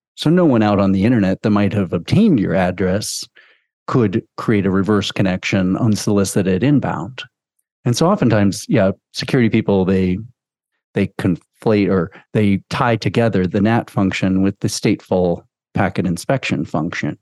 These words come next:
and they can really be separated. And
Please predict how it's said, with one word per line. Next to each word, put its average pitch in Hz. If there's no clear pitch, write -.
and 110
they 110
can 123
really 151
be 107
separated. 87
And 127